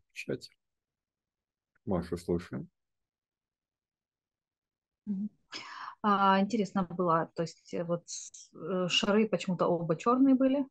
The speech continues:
Speaker 2: Ну, ам, э, руки двигались, э, то есть то, то сначала вправо, то влево. А, и вот, и потом, э, потом, э, трудно сказать, я не все помню, что произошло, вот, но у меня руки как бы,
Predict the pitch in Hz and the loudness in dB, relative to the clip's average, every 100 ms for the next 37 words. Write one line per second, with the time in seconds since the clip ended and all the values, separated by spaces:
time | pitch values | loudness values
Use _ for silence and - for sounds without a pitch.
0 | - 208 - - - - - - - - | -6 -8 -8 -18 -20 -18 -18 -18 -12 -2
1 | 196 190 185 175 - _ _ 254 202 202 | 2 2 2 -2 -6 _ _ -2 2 4
2 | 202 214 254 220 208 254 220 214 208 208 | 4 4 2 2 4 6 8 6 4 0
3 | 202 - - 185 180 - 185 - 202 - | 0 -4 0 2 0 0 -2 -2 -8 2
4 | 220 214 202 - 208 190 196 180 - 185 | 4 4 2 0 0 2 2 2 2 2
5 | 185 202 175 - 175 165 175 180 175 170 | 2 4 2 4 4 2 -2 0 0 0
6 | - - - - - - 185 185 185 180 | -4 -6 -18 -18 -16 0 4 6 8 8
7 | 180 - - - 196 190 196 - - 214 | 6 2 -10 -8 -4 2 2 2 -2 -2
8 | 214 262 269 262 240 226 - - 208 208 | 4 8 10 12 10 6 2 0 2 2
9 | 208 208 - - - - - 226 220 269 | 4 4 2 -6 -20 -20 0 2 8 10
10 | 247 - _ _ _ _ - _ _ _ | 10 6 _ _ _ _ -20 _ _ _
11 | _ _ - 196 190 - - _ - 226 | _ _ -4 0 0 -2 -20 _ 2 6
12 | 214 - 214 214 214 220 226 220 220 - | 6 6 0 2 6 8 8 6 4 2
13 | 214 214 208 190 - 196 196 208 214 359 | 0 2 0 0 -2 2 2 2 2 2
14 | 311 202 214 214 247 254 247 240 226 214 | 4 2 2 4 4 4 2 2 0 0
15 | 196 214 | 0 0